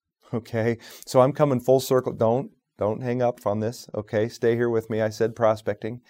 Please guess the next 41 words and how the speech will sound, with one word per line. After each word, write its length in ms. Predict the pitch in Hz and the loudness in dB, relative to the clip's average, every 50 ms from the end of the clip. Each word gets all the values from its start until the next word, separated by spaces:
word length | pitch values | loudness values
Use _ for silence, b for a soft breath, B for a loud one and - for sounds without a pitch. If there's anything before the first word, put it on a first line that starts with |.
| b b b b b b | b b b b b b
Uh, 200 | - 113 110 110 101 b b b b b | 0 2 2 2 0 b b b b b
fifteen 560 | - - 147 151 151 - - 156 147 139 131 | 2 2 2 2 2 -4 -6 -4 -2 -2 -4
stories 560 | - - - - 135 131 131 127 120 113 104 | -6 -6 -2 2 4 4 4 4 2 0 -2
we 140 | 110 113 110 | -4 -6 -6
tend 320 | 107 - 131 123 120 117 | -4 -4 -4 -4 -2 -2
to 40 | 107 | -6
tell 320 | 101 - - - 147 160 | -8 -8 -2 0 2 4
ourselves 540 | 156 127 107 107 107 - 110 101 98 107 107 | 4 4 4 2 0 0 0 0 0 -2 -6
so 240 | - - - 110 107 | -10 -2 0 0 2
we 160 | 107 110 107 | 2 0 -2
don't 340 | 104 104 107 107 104 104 - | -2 0 0 0 0 -2 -6
have 240 | 104 107 104 98 - _ | -6 -6 -6 -6 -6 _
to 80 | 104 | -14
prospect. 720 | - - - 139 151 147 - - - - - _ _ - _ _ b b b b b b b b b b _ | -14 -4 -2 -2 -2 -2 -6 -12 -14 -16 -16 _ _ -20 _ _ b b b b b b b b b b _
And 360 | - 123 117 113 113 110 104 - _ _ _ _ | -2 0 0 0 0 -2 -6 -10 _ _ _ _
in 160 | - 131 127 | -2 0 0
the 80 | 123 117 | 2 2
Mike 220 | 120 123 131 131 | 2 2 0 2
Ferry 260 | - 151 156 165 151 | 2 4 4 4 4
system, 520 | 131 - - 117 107 - 117 110 107 107 - - _ _ _ _ | 2 0 -4 -6 -4 -4 -4 -2 -2 -4 -6 -10 _ _ _ _
we 160 | 113 120 127 | -2 2 4
have 160 | 135 135 127 | 4 6 6
a 60 | 117 | 6
lot 520 | 110 107 110 120 123 131 135 135 131 - - | 4 6 4 4 8 8 10 10 8 6 4
of 160 | - 127 - | 2 -4 -4
strategies, 680 | - - 131 123 123 123 139 139 147 165 170 165 - - b b b b b b | 0 6 8 8 8 8 6 2 0 -2 -2 -2 -6 -10 b b b b b b
but 180 | - 123 117 - | 2 2 2 2
the 80 | 123 | 0
strategies 680 | 117 - _ 131 135 135 143 139 139 123 117 117 110 110 | -2 0 _ 6 8 8 8 8 4 0 0 -2 0 0
are 60 | 117 | 0
about 260 | 110 120 117 113 - | 4 6 6 6 6
you 240 | - 120 131 135 131 | 4 0 0 0 0
generating 920 | 117 101 - - 123 127 127 135 143 135 123 117 117 113 113 107 117 113 113 | -2 -6 -4 2 4 6 6 6 6 4 4 4 4 4 4 2 0 -2 0
more 240 | 113 113 113 110 | 0 2 2 2
leads 340 | 110 113 123 120 123 117 107 | 2 2 2 2 2 0 -2
and 140 | 110 104 98 | -4 -4 0
generating 480 | 104 117 117 117 113 113 110 107 104 104 | 2 2 2 2 2 2 2 0 0 -2
more 160 | 101 101 - | -2 -4 -2
income 440 | - 127 147 160 156 - 120 107 101 | -2 -2 -2 -2 -2 -2 -4 -4 -4
for 140 | - - | -6 -6
yourself, 720 | 101 98 98 95 - - 92 95 101 113 - - - - | -6 -6 -6 -6 -2 -2 0 0 0 -2 -6 -16 -20 -20